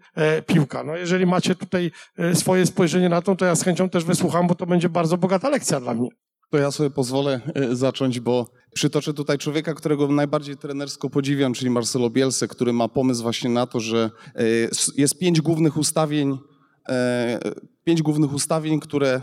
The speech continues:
Speaker 2: powiedzmy, cztery trzy trzy w ataku, a w obronie to wygląda w ta-, wtedy cztery pięć jeden, cztery pięć jeden na przykład. I to daje dzie-, jeżeli mamy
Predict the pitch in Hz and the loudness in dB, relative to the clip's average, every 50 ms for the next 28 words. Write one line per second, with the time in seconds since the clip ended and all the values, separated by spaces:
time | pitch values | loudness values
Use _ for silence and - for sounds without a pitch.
0 | 131 - - - 135 127 139 127 - 143 120 - - 151 139 131 - - - - | -6 -12 -8 -6 -2 -2 -2 -2 -2 -4 -4 -2 -2 -4 -4 -2 -6 -8 -6 -4
1 | - 151 127 127 123 120 - 135 135 - 143 147 139 143 - - 135 131 127 - | -2 -2 0 0 -2 -2 -2 -4 -4 -2 -2 -2 -2 -4 -6 -6 -6 -4 -2 -2
2 | 135 123 131 131 135 135 131 127 - - 127 123 120 117 120 120 110 120 120 120 | -2 -2 0 0 0 2 0 0 0 0 -2 -2 -2 -2 -6 -8 -6 -4 -4 -2
3 | 113 117 113 113 110 117 - - - - - - 120 - 123 - - 123 117 120 | -2 0 0 0 -2 -4 -8 -16 -20 -12 -10 -8 -8 -8 -10 -8 -8 -6 -4 -4
4 | 123 113 - - - - 127 123 120 - 131 120 113 - 131 120 - 123 131 135 | -4 -6 -6 -8 -4 -4 -4 -4 -2 -2 -2 0 0 0 0 -2 0 -2 -2 0
5 | 131 135 120 - - - 117 117 - 127 117 117 139 131 117 107 101 101 107 123 | 0 0 -2 -2 -6 -8 -8 -6 -4 -4 -2 0 0 0 -2 -2 -4 -4 -4 -4
6 | 120 - - - 107 - - - - _ 120 120 120 117 117 - - _ - 151 | -4 -4 -8 -10 -10 -10 -14 -16 -10 _ -4 -2 -2 -2 -4 -8 -12 _ -4 -2
7 | 147 151 143 147 147 135 123 135 165 139 - - 123 123 131 120 139 143 139 135 | 0 0 0 0 0 0 0 -2 -2 -2 -4 -4 -2 -2 0 0 2 2 4 4
8 | 135 135 131 123 117 | 4 2 2 0 -2